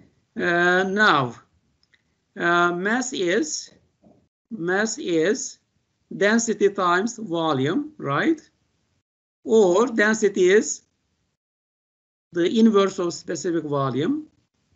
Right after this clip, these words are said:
So, uh, it is total volume divided by specific volume,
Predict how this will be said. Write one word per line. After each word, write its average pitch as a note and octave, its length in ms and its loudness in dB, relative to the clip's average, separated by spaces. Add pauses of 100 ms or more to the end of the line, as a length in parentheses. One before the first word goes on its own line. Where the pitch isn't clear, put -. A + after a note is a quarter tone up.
(360)
So, G3 560 0
uh, D#3+ 400 2
it F3 180 -2
is E3 440 2 (840)
total G3+ 440 2
volume F3 440 0
divided E3+ 480 2
by D#3 200 0
specific D3+ 500 -4
volume, C3+ 600 -2